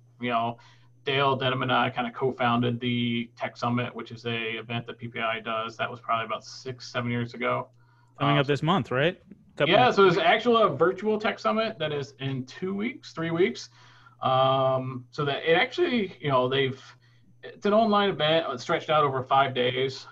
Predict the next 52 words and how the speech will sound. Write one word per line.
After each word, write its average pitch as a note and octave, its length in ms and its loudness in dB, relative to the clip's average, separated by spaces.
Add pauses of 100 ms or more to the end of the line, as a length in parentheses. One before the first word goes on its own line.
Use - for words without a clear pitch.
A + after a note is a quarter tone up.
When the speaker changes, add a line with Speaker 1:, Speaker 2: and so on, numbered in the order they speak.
(120)
Speaker 1:
Uh, B2 140 -2
definitely F3+ 300 -2
check E3 260 -4
it A#2+ 80 -4
out. B2+ 220 0
It's - 140 -16
not F4+ 180 -6
that C3 260 -4
much, A#2+ 420 -8
and D3 100 -2
you C#3+ 60 -2
get G3+ 140 2
a G#3+ 60 4
credit B2+ 400 -4
for B2+ 140 -6
the A#2+ 60 -6
future B2+ 320 -12
Tech C3 240 -8
Summits. C3+ 420 -4
So, A#2+ 380 -4 (400)
um, B2 540 0
I'm C#3+ 140 2
gonna D3+ 120 2
actually C#3+ 260 -2
do C#3+ 140 -2
a C3+ 40 -2
few C#3+ 160 -10
sessions C#3 440 -8
there. C#3+ 460 -8 (100)
Um, B2 380 2
it's B2 100 -8
a - 20 -20
pretty F#3+ 160 0
cool F3 240 0
lineup C#3+ 460 -2
of B2 160 -6
industry C3+ 300 -8
people, C#3+ 380 -8
so A#2+ 240 -4
hit B2 180 -8
that B2 140 -2
up A#2+ 220 0
if A#2 100 -18
you A#2 80 -16
haven't. A#2 360 -4 (680)
Um, B2+ 640 0 (720)
what D3 140 -2
else? D#3+ 160 0
All E3 120 8
right, - 140 -2
Promo F3+ 220 2
Standards. - 480 -6